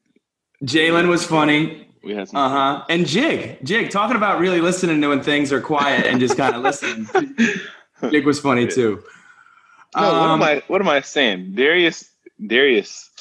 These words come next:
Speaker 2: um, Redmond. Calc, Calc was
Speaker 1: That's
Speaker 2: probably
Speaker 1: true.
Speaker 2: the, the funniest, the funniest guy we played with.
Speaker 1: I have to shout out Darius Redmond 'cause he set the table for me. Um, you know,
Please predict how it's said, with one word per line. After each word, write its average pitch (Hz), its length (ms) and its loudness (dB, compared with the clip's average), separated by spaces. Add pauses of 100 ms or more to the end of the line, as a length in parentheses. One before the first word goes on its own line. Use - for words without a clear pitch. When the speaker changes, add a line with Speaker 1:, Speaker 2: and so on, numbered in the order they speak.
(160)
Speaker 2:
um, 90 580 -2
Redmond. 90 500 -2 (140)
Calc, - 280 0 (140)
Calc 135 320 -2
was 110 400 -4
Speaker 1:
That's 170 160 2
Speaker 2:
probably 104 520 0
Speaker 1:
true. - 0 - (320)
Speaker 2:
the, - 40 -20 (100)
the 104 160 2
funniest, 87 600 -6 (320)
the 87 120 -16
funniest 87 440 -8
guy 76 140 -8
we 73 140 -10
played 64 280 -12
with. 53 200 -10 (600)
Speaker 1:
I 156 140 0
have 233 180 0
to 233 80 0
shout 160 240 0
out 156 180 0
Darius 151 320 0
Redmond 151 460 -4
'cause 135 220 -8
he 165 100 -4
set 185 220 -2
the 156 60 -2
table 131 300 0
for 131 140 -4
me. 131 500 0 (200)
Um, 120 580 2
you 135 80 -2
know, 104 180 -6